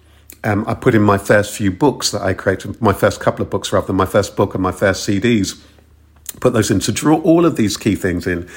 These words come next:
It might well be as you're drawing your picture, you suddenly remember, "Oh my goodness, there was this, and oh my goodness, there was that." And that's what the good thing about having a, a, a line that kind of has curves and ups and,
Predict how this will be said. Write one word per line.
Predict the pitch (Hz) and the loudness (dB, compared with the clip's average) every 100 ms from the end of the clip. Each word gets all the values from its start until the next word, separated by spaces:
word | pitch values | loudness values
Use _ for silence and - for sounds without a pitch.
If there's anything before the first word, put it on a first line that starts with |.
| - - - | -18 -20 -4
It | 135 131 | 0 2
might | 170 | 2
well | 190 | 0
be | 147 | 2
as | 120 120 | 0 0
you're | 101 | -2
drawing | - 120 160 196 131 | -4 0 4 4 4
your | 98 78 | 2 -2
picture, | - 95 - 95 90 - - | -4 -8 -6 -8 -8 -12 -12
you | - | -2
suddenly | - 131 120 | 0 0 0
remember, | 117 110 | 0 0
"Oh | 147 | -2
my | |
goodness, | - 120 104 | 0 0 0
there | - | 0
was | 95 | -2
this, | - 120 98 | 2 2 2
and | 110 | 0
oh | |
my | 120 113 | 2 2
goodness, | - 101 - | 2 0 0
there | |
was | 87 76 | -2 0
that." | 90 82 | 0 0
And | 101 | -2
that's | 123 175 | -2 -2
what | 139 135 | -4 0
the | 113 | 0
good | - 123 | 2 0
thing | 113 | 2
about | 98 98 101 | 2 2 2
having | 107 95 | 2 2
a, | 95 101 - | 2 0 2
a, | 98 95 - - - - | 2 2 -4 -20 -20 0
a | 110 | 4
line | 113 110 | 6 4
that | 101 | 0
kind | - 107 | -2 0
of | 101 | 2
has | 101 - | 0 0
curves | - - 113 104 101 - - | -4 2 4 4 0 -2 -2
and | 92 90 - - - | -2 -4 -8 -8 -2
ups | 120 - - | -2 -2 -6
and, | 104 98 92 101 | -4 -4 -4 -8